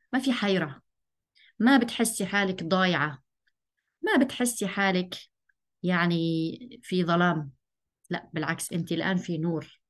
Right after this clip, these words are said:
نور العلم، نور المعرفة. أنت إنسانة مثقفة، أنت إنسانة فهمانة واعية، إنسانة حكيمة، عندك حكمة. لما بدك تتخذي قرار، ما بتتخذي قرار ويلا،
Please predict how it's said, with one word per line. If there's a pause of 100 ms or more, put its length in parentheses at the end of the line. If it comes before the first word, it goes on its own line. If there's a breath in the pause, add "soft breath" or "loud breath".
(400 soft breath)
نور
العلم، (340)
نور
المعرفة. (440)
أنت
إنسانة
مثقفة، (540)
أنت
إنسانة
فهمانة
واعية، (920 loud breath)
إنسانة
حكيمة،
عندك
حكمة. (760 loud breath)
لما
بدك
تتخذي
قرار،
ما
بتتخذي
قرار
ويلا،